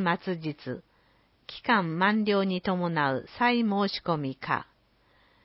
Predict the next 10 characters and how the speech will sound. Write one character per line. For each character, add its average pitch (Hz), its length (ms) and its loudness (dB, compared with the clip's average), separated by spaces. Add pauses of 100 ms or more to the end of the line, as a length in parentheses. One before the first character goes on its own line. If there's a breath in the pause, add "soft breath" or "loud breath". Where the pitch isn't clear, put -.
(540 soft breath)
申 240 220 4
し - 160 -10
込 247 140 4
み 226 160 4
方 190 280 4
法。 117 460 0 (520 soft breath)
二 196 180 0
月 262 200 0 (240)
十 233 220 4
日 208 220 2